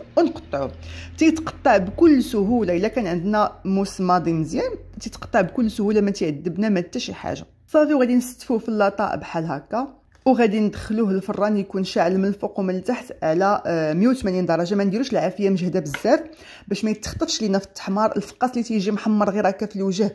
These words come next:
من هنا ومن هنا وتنحلو تلقاوه لداخل باقي بيض، آه، اولا باقي حتى ما مقرملش من الداخل فما تيجيش زوين ودغيا تيبرد. الفقاس خاصو يتقرميشه، دخلو من الداخل والتحمار يكون عنده من الداخل، ما يتخطفش غير وجهه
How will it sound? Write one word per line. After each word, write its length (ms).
من 120
هنا 180
ومن 220
هنا 380
وتنحلو 540
تلقاوه 440
لداخل 360
باقي 260
بيض، 280
آه، 200
اولا 300
باقي 240
حتى 280
ما 100
مقرملش 500
من 60
الداخل 440
فما 320
تيجيش 520
زوين 280
ودغيا 280
تيبرد. 400
الفقاس 420
خاصو 320
يتقرميشه، 880
دخلو 220
من 120
الداخل 640
والتحمار 500
يكون 400
عنده 340
من 160
الداخل، 540
ما 60
يتخطفش 520
غير 140
وجهه 420